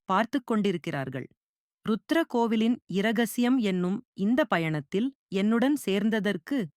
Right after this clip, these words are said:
உங்களுக்கு மிக்க நன்றி. உங்கள் ஆதரவு எனக்கு மிகவும் முக்கியம். மறுபடியும் சந்திப்போம். கதைகளை உயிரில் வைத்திருங்கள் மற்றும் நினைவில் கொள்ளுங்கள். ஒவ்வொரு புத்தகம்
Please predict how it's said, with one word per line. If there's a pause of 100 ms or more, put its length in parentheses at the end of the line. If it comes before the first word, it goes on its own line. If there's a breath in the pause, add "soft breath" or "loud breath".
(140)
உங்களுக்கு
மிக்க
நன்றி. (280)
உங்கள்
ஆதரவு
எனக்கு
மிகவும்
முக்கியம். (380)
மறுபடியும்
சந்திப்போம். (260)
கதைகளை
உயிரில்
வைத்திருங்கள் (160)
மற்றும்
நினைவில்
கொள்ளுங்கள். (280)
ஒவ்வொரு
புத்தகம்